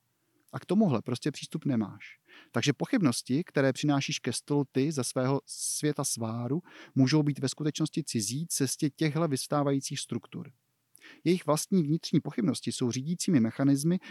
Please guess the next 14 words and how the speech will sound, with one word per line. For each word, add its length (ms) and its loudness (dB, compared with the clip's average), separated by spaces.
zatímco 540 2
ty 120 2
tvé 480 0
jsou 180 -4
spíš 360 -4
jako 200 0
brzdy. 400 0
Samozřejmě 500 4
idea 420 0
nakonec 320 0
dospěje 380 -2
k 60 -6
nějakému 420 2
konci. 420 -4